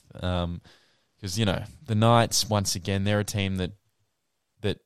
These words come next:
came seventh and was so far behind that top six. So as much as they are a finals team this year, I think Mitchell Moses still has a couple more demons to put to bed, and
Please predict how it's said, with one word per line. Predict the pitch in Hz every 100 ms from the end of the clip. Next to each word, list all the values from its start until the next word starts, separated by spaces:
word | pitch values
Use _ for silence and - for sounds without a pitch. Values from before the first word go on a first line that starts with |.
| _ _ -
came | 104 95
seventh | - 104 95 95 -
and | 95
was | 98 -
so | 101 95
far | - 92 90
behind | 90 90 87
that | 87 -
top | 90 -
six. | - 85 - - - - - -
So | - 107 98 98 - _ _ 104
as | 110
much | 110 -
as | 104
they | 98 95
are | 92 90
a |
finals | 87 95 90 87 87 -
team | 90 87 85
this | 87 -
year, | 90 85 87 90 - - - _ _ _ _
I | - 80
think | - - 92 87 82 90
Mitchell | 87 - 90
Moses | 87 85 85 -
still | - 87
has | 87 85
a |
couple | - - 85 87
more | 85 82 87
demons | 92 90 87 90
to | -
put | 92 90 -
to | 82
bed, | 82 82 - 90 - -
and | 98 92